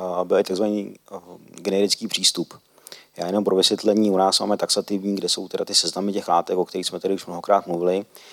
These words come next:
A jedna z těch variant, o které se i vážně uvažovalo, byl takzvaný generický přístup, který by zakázal vlastně kompletně, eh, řekněme, všechny katenony, všechny syntetické kanabinoidy. Eh, ten přístup, eh, se v některých zemích, eh,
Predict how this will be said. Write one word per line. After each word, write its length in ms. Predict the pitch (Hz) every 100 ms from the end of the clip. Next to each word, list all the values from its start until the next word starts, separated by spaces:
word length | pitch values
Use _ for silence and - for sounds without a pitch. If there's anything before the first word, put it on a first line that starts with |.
| -
A 160 | 87 87
jedna 240 | 92 98
z 80 | 113
těch 140 | 123 101
variant, 340 | 98 101 101
o 60 | 95
které 200 | 107 101
se 140 | 107
i 60 | 101
vážně 280 | 90 90
uvažovalo, 520 | 107 92 87 98 98 101
byl 300 | 101 104 104 - _
takzvaný 320 | 87 98 110
generický 440 | 90 98 101 - 113
přístup, 360 | - 95 110
který 200 | - 101
by 100 | 107
zakázal 440 | 95 85 98 98 95
vlastně 300 | 92 - 107
kompletně, 600 | - - 95 - 104 -
eh, 680 | - - - 92 92 92 87
řekněme, 360 | 90 - 101
všechny 320 | 98 107 104
katenony, 520 | 98 90 104 98 95 87
všechny 340 | - - 90
syntetické 420 | - 95 90 98
kanabinoidy. 640 | 90 90 90 95 95 92
Eh, 680 | - _ _ - - - - 95 98 95 92 87 60 50 50 _
ten 260 | - 127 123
přístup, 600 | - 110 - 127 120 -
eh, 260 | 120 113 110
se 440 | - 123 120 113
v 40 | 92
některých 460 | 101 - 113 117
zemích, 460 | 104 113 120 110
eh, 40 | -